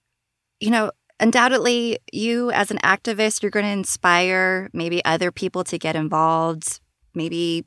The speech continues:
start their own brand of activism. What's your advice to other Asian Americans that may want to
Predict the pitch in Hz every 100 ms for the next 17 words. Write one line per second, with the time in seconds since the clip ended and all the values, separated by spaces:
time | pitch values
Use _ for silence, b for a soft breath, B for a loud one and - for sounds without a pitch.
0 | _ - - 170 170 156 - 156 165 165
1 | 165 165 165 160 165 156 170 170 160 160
2 | 165 170 B B B - 226 - 254 208
3 | 190 190 202 - - 208 185 175 - 170
4 | 180 170 - 170 180 165 165 - 170 165
5 | - - - 170 165 - 180 175 185 175
6 | 185 - - 190 185 190 190 185